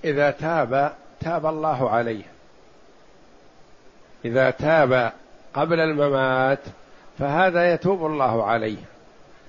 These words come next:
مهما عظم الذنب. الشرك أعظم الذنوب، إذا تاب العبد منه في الدنيا تاب الله عليه.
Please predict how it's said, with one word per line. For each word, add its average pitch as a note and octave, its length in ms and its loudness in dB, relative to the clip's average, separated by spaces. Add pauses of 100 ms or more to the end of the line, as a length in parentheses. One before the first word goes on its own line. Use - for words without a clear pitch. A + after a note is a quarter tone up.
(100)
مهما F3+ 400 2
عظم D#3 420 2
الذنب. B2 360 -2 (1400)
الشرك F3 600 -2
أعظم D#3+ 460 2
الذنوب، C#3 760 0 (560)
إذا F3 260 4
تاب F3 360 0
العبد C#3+ 480 0
منه C3+ 420 -4
في B2+ 80 -2
الدنيا F3+ 540 -2
تاب F3 340 -2
الله D#3+ 440 0
عليه. G#2+ 340 -4